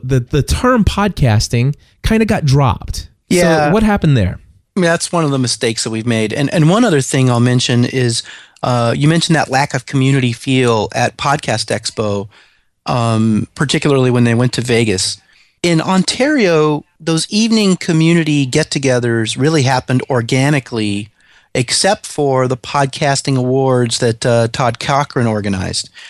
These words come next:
Speaker 2: Everything else was just kind of organic and happened on its own. It wasn't official. Where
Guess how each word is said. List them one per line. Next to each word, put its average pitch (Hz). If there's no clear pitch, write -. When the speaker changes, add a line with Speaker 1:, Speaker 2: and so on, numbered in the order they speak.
Speaker 2:
Everything 190
else 156
was 135
just -
kind 139
of 123
organic 131
and 107
happened 120
on 117
its 110
own. 120
It 98
wasn't 123
official. -
Where 131